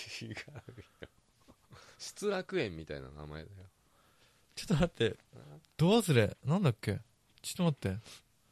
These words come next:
Speaker 2: て。
Speaker 1: いや、俺の車の名前は別にいいんです。
Speaker 2: なんとかのディーエスファイブなんだよな。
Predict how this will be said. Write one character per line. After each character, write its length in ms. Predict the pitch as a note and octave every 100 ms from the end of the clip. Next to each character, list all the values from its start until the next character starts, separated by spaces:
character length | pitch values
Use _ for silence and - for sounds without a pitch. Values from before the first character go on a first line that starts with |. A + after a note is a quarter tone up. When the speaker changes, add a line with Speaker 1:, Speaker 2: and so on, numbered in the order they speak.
| _ - - F2 F2
Speaker 2:
て。 40 |
Speaker 1:
い 40 |
や、 100 | F2+
俺 220 | F2+ C3 G#3
の 140 | G#3+
車 260 | G3 F#3+ C#3+
の 60 |
名 120 | G#2+ A#2+
前 180 | C3+
は 100 | G2
別 260 | D#2 F2 F2
に 260 | D#2 E2 A#2
い 20 |
い 40 |
ん 100 | D#2+
で 100 | C2+
す。 300 | C2+ - G2 - _ _ _ _ _ _ - - - _ _ _ _
Speaker 2:
な 180 | C#3 F#3+
ん 80 | A#3
と 120 | G#3
か 120 | D#3
の 140 | B2+ G#2+
デ 120 | A#2
ィ 120 | C3+
ー 80 | D3+
エ 40 |
ス 100 | D3+
フ 80 | -
ァ 60 | C#3+
イ 20 |
ブ 100 | A2
な 100 | F#2
ん 60 | E2+
だ 80 |
よ 60 | F2
な。 180 | C3